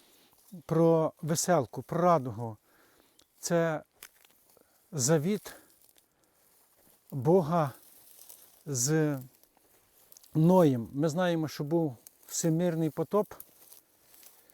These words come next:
і де спаслося тільки вісім душ. Ной, його дружина, сини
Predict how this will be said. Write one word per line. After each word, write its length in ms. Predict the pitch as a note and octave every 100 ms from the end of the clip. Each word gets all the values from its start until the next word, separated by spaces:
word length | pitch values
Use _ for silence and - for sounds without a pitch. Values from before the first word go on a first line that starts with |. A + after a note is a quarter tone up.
| _ -
і 400 | E3 D3 C#3+ C3+
де 240 | C3+ E3 E3+
спаслося 600 | - D#3 - F3+ - D#3
тільки 360 | - E3+ - D3
вісім 380 | E3+ - E3+
душ. 400 | D#3+ E3+ A#2+ - - _ _ _ _ D#3+
Ной, 380 | D3+ G3 F#3+ - _ _ _ - _ -
його 240 | E3 D#3 D#3+
дружина, 680 | D#3 D3 D3 F#3 G3+ G3+ - _ _ _ _ _ _ _ _ _ _ _ _ - _ _ _ - _ - - _
сини 640 | - - F3 D#3 D#3+ F#3+